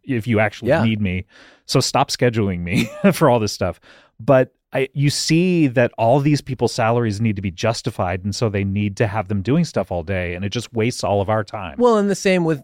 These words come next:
Speaker 2: with notes as well, often,
Speaker 1: Mm-hmm.
Speaker 2: right? Where it's like, sometimes people give notes because they have a legitimate issue with a script, or
Speaker 1: Right.
Speaker 2: there's, like, something about the network's brand that they're protecting or something like that. But sometimes you can almost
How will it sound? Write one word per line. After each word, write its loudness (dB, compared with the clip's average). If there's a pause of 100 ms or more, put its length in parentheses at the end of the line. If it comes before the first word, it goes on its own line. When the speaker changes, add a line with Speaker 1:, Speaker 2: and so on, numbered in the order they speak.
Speaker 2:
with 2
notes 2
as -2
well, 2
often, 0
Speaker 1:
Mm-hmm. 0
Speaker 2:
right? -2
Where 0
it's -8
like, -4
sometimes 0 (120)
people -2
give -4
notes -4
because -8
they -4
have -2
a -10
legitimate -2
issue -4
with -6
a -8
script, 0
or -2
Speaker 1:
Right. 4
Speaker 2:
there's, -2
like, -6
something -6
about -4
the -10
network's -12
brand 0
that -6
they're -2
protecting -4
or -2
something -2
like -4
that. -2 (720)
But -4
sometimes -4
you -10
can -4 (120)
almost -4